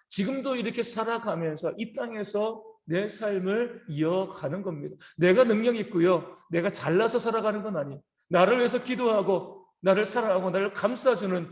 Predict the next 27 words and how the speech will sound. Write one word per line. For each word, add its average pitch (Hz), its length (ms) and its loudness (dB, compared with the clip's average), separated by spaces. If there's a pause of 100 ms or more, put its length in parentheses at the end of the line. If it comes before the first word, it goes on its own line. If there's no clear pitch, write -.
(200)
내 214 380 -2
가족이 190 520 -6
있기에 220 380 -2
내가 208 200 -2
살아갈 202 380 -2
수 202 160 -6
있다는 175 400 0
것, 147 200 0 (200)
이 196 140 0
사실을 233 440 -6
기억하시고요. 190 760 -8 (420)
이 190 300 0
감사절, 180 680 -2
또 202 100 -2
특별히 202 300 -4
오늘 180 680 0 (220)
내 156 340 0
가족들을 160 640 -4
위해서 165 200 -2
중보하고 190 840 -4
기도하고 175 600 -4 (120)
그들 185 260 4
가운데 160 260 0
감사를 190 600 -6
고백할 196 520 -4
수 233 300 -10
있는 170 420 -4